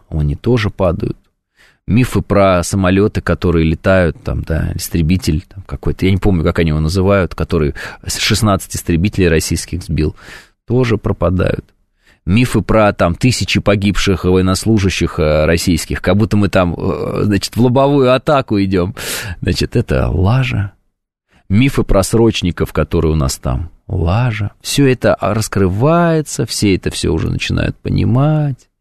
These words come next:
Последний оплот вот вашего, да, пропаганды, это уже даже не ваши каналы, которых нет, которые врали всё время про то, что у России ничего нет, и наше высокоточное оружие — это мультики.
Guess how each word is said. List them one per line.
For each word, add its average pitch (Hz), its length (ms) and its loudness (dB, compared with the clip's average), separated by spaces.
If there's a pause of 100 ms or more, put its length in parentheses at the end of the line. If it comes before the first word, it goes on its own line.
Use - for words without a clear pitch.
(380)
Последний 104 580 2
оплот 131 540 0
вот 104 200 0
вашего, 95 440 2
да, 101 180 2
пропаганды, 117 800 0
это 98 220 -4
уже 90 160 0
даже 87 220 2
не 90 100 2
ваши 82 260 0
каналы, 113 460 2
которых 110 480 0
нет, 104 460 0 (360)
которые 92 460 2
врали 95 400 2
всё 92 160 -4
время 82 240 2
про 82 160 -2
то, 87 140 -4
что 85 200 -6
у 85 40 0
России 80 320 0
ничего 80 260 0
нет, 76 300 0 (440)
и 82 80 -2
наше 82 280 0
высокоточное 85 680 0
оружие — 78 320 0
это 82 140 -2
мультики. 80 580 -4